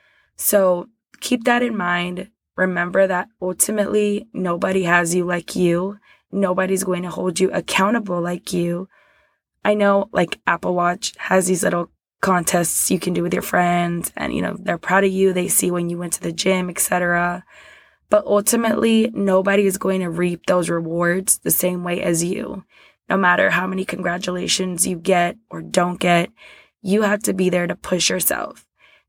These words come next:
The best way to do that is to be able to decide and commit to what you on your own decided you were going to change. Committing to that is going to give you the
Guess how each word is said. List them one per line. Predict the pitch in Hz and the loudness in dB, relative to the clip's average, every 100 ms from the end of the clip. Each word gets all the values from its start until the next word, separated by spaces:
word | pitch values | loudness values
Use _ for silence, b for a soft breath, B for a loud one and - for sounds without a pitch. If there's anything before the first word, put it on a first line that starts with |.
| - | -2
The | |
best | 175 180 185 - | 0 2 2 2
way | 202 190 | 2 0
to | 175 | 0
do | 185 190 | 2 2
that | 185 196 - | 2 -2 -4
is | - 180 180 165 | -4 -2 0 -2
to | - 202 | 0 0
be | 190 190 | 2 2
able | 180 180 190 | 2 2 0
to | 175 | -2
decide | 170 160 - - 180 180 - | -2 -2 -4 -2 0 0 -2
and | 185 175 | -6 -4
commit | - 185 175 175 180 - - - | -2 -2 0 0 0 -4 -14 -4
to | - 190 | 0 2
what | 180 - - | 2 -2 -4
you | 160 175 233 262 202 196 _ - | -4 0 2 2 0 -4 _ -2
on | 185 | 0
your | 190 - | 0 -2
own | 190 190 | -2 0
decided | 180 190 196 180 | 0 2 2 2
you | 180 185 | -2 -6
were | 185 | -6
going | 185 190 185 | -6 -6 -6
to | - 180 | -6 -4
change. | - - - 226 - _ B B B B B - | -4 -4 -10 -14 -16 _ B B B B B -6
Committing | 214 196 196 185 208 | -2 2 4 4 2
to | 208 220 | -2 0
that | 208 214 226 - | 0 0 -4 -4
is | 190 185 | -4 -2
going | 185 180 185 | -2 0 -2
to | |
give | 180 190 180 | -2 -2 0
you | 185 | -2
the | 180 175 | -2 -4